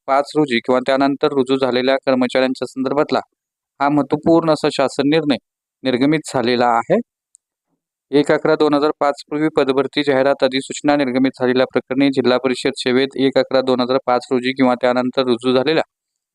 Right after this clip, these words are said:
जिल्हा परिषदेमधील सर्व कर्मचारी यांना राज्य शासनाच्या धर्तीवर महाराष्ट्र नागरी सेवा निवृत्ती वेतन नियम एकोणीसशे ब्याऐंशी व सर्वसाधारण भविष्य निर्वाह निधी व अनुषंगिक नियमाच्या तरतुदी जुनी निवृत्ती वेतन योजना किंवा वित्त विभागाकडील संदर्भ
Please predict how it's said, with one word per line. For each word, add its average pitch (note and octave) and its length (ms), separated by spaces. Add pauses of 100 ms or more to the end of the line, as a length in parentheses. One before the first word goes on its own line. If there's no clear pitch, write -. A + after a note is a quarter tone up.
(100)
जिल्हा B2+ 220
परिषदेमधील C#3+ 680
सर्व C3+ 300
कर्मचारी C3 480
यांना C3 240
राज्य C3 300
शासनाच्या C3+ 420
धर्तीवर B2 420 (920)
महाराष्ट्र C3+ 460
नागरी C#3 320
सेवा C3+ 300
निवृत्ती C3 400
वेतन C3+ 260
नियम C3+ 360
एकोणीसशे C3 480
ब्याऐंशी A#2+ 560 (720)
व C3 80
सर्वसाधारण C#3+ 680
भविष्य C3+ 340
निर्वाह B2+ 260
निधी B2+ 240
व C3+ 120
अनुषंगिक C#3 520
नियमाच्या B2+ 480 (220)
तरतुदी C3 440
जुनी C3+ 220
निवृत्ती C3 400
वेतन B2 280
योजना C3+ 380 (600)
किंवा C3+ 220
वित्त C3+ 240
विभागाकडील C#3+ 560
संदर्भ C3 360